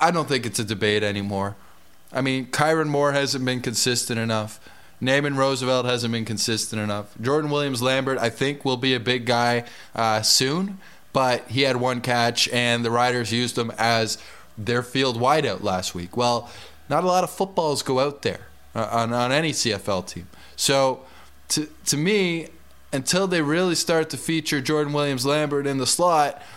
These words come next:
uh, and make no mistake, I think that's the eventual one-two punch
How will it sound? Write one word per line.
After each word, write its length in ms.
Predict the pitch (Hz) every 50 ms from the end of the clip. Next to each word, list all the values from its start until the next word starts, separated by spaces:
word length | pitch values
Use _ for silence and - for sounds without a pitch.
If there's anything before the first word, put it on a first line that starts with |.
| - - - - - -
uh, 360 | 131 135 131 131 131 131 127 120 -
and 180 | 143 139 139
make 200 | 147 165 156 -
no 140 | 175 165 165
mistake, 480 | 151 139 - - - 165 160 151 - -
I 140 | 123 147
think 280 | 151 - 170 165 147 123
that's 300 | 131 143 151 147 - -
the 140 | - 139 131
eventual 520 | 120 123 139 151 147 - - 139 123 120
one-two 400 | 117 131 135 123 113 - 123 113
punch 560 | - - 131 135 135 120 104 - - - -